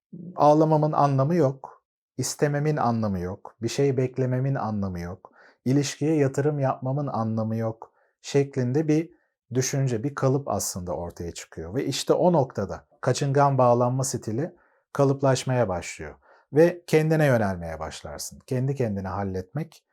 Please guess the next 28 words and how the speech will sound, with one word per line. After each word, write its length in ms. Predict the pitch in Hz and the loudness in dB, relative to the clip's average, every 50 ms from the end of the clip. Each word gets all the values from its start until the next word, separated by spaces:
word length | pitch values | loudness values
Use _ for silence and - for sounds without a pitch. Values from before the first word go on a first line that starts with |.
| _ _ _ - | _ _ _ -2
o 160 | - 156 147 | 0 2 2
noktada 480 | 127 107 - - - 104 98 135 139 135 | 2 0 -2 -4 -6 -4 -2 -2 -2 0
daha 200 | 135 127 139 135 | 0 2 2 0
güvenli, 560 | 110 113 113 107 101 92 87 85 95 110 104 | 0 0 0 0 0 0 -2 -4 -6 -4 -2
daha 240 | 113 107 117 123 - | -2 -2 0 -2 -2
öngörülebilir 880 | 101 101 98 95 95 92 87 87 85 87 80 85 95 135 160 - - _ _ _ _ _ - 127 | -4 -4 -4 -4 -4 -6 -6 -6 -8 -8 -8 -8 -8 -8 -8 -8 -10 _ _ _ _ _ -6 0
ve 320 | 131 147 151 151 - - _ _ _ _ - | 2 4 4 2 0 -6 _ _ _ _ 0
belki 420 | 117 127 143 143 135 - 123 104 | 2 2 2 2 2 -2 -2 0
de 300 | 123 147 160 170 - - _ _ - 139 - - | 2 2 2 2 -2 -6 _ _ -20 -16 -6 0
tek 240 | 160 156 151 - | 0 0 2 2
yapacağın 440 | 131 120 107 - 101 98 120 139 160 | -2 -2 -2 -2 -2 -2 -2 -2 -2
seçenek 500 | 156 - 143 131 - 143 139 135 135 - | -2 -2 -2 0 0 0 -2 -2 -4 -6
gibi 260 | - 101 82 80 - - - | -10 -10 -10 -10 -14 -12 -10
önünde 460 | 104 101 92 87 85 85 - 85 80 | -8 -8 -6 -8 -10 -12 -14 -16 -16
durur. 340 | 80 76 - - - - _ _ _ _ - | -16 -16 -16 -18 -18 -20 _ _ _ _ -8
İşte 320 | 135 - - - 185 160 175 | -6 -2 2 2 2 4 4
bu 100 | 208 208 | 2 4
tür 260 | - 196 190 170 - | 4 2 2 2 4
irili 320 | - 143 143 160 175 196 | 4 4 6 6 6 8
ufaklı 720 | 190 175 180 - 156 156 156 - - 165 165 165 156 151 127 | 6 6 6 4 2 2 2 2 4 6 8 8 8 6 6
deneyimler, 580 | 135 139 143 151 151 151 151 151 151 151 151 143 | 4 6 6 6 4 4 4 4 4 4 4 4
yaşantılarla 880 | 135 135 131 - 147 147 147 139 143 151 151 151 151 147 139 131 123 | 4 4 4 4 2 2 2 2 2 4 4 6 6 6 6 4 4
birlikte 640 | 139 165 170 160 139 123 - - - 139 160 175 180 - | 4 4 6 6 4 2 0 0 0 0 0 0 -2 -6
bu 60 | - | -4
şekilde 540 | - 165 156 156 - 135 123 120 151 156 151 | 0 0 0 2 2 0 2 2 2 2 2
kaçıngan 600 | 151 139 139 - 151 147 147 151 151 151 151 147 | 2 0 0 0 -2 0 2 4 4 2 2 0
olmayı 600 | - 139 135 131 127 127 123 120 139 165 180 - | 2 2 4 4 4 2 2 2 2 0 0 2
öğrenirsin. 680 | - 160 170 180 190 208 214 214 185 - - - - | 4 6 6 6 6 4 4 2 0 0 -2 -6 -8